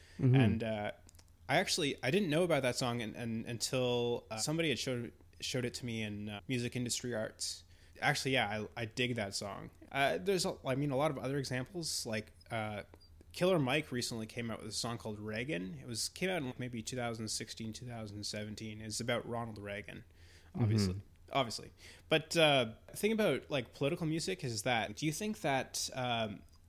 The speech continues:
Speaker 2: you know, times of political unrest p-, create better music?
Speaker 1: I would say, yeah, in, in a lot of situations, in a lot of circumstances.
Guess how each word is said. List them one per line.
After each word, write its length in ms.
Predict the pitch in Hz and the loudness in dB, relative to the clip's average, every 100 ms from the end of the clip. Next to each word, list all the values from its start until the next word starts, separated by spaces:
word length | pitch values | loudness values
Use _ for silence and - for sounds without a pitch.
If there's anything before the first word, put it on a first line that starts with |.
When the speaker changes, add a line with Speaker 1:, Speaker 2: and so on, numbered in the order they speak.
| - - | -16 -6
Speaker 2:
you 100 | 123 | -4
know, 180 | 113 107 | -4 -6
times 440 | - 139 139 156 139 | -4 2 4 4 2
of 160 | 123 | -2
political 540 | - 127 127 - 123 - | -4 -2 0 0 -2 -2
unrest 800 | 113 107 110 139 - - - - - - | -4 -4 -2 0 0 0 -4 -8 -14 -20
p-, 60 | - - - | -20 -20 -16
create 540 | - 143 131 127 - | 0 4 6 4 4
better 240 | 131 127 | 4 4
music? 680 | 117 110 120 185 190 - - - - - | 2 0 0 0 -2 -8 -20 -20 -20 8
Speaker 1:
I 140 | 131 165 | 12 12
would 180 | 180 | 12
say, 760 | - - 156 160 156 151 143 139 139 - - | 8 8 10 12 12 10 8 6 0 -10 0
yeah, 420 | 127 139 135 170 151 | 10 12 12 12 6
in, 280 | 131 135 127 | 8 8 10
in 80 | 127 | 12
a 100 | 120 | 12
lot 240 | 117 123 | 12 12
of 420 | 123 107 - - - - | 12 8 -2 -14 -14 -2
situations, 840 | - 131 113 107 110 127 131 131 | 2 10 12 12 10 4 0 0
in 140 | - 107 | 4 8
a 40 | |
lot 160 | 107 107 | 10 10
of 160 | 101 | 8
circumstances. 840 | 98 120 113 107 120 110 127 123 | 8 6 8 6 6 6 4 2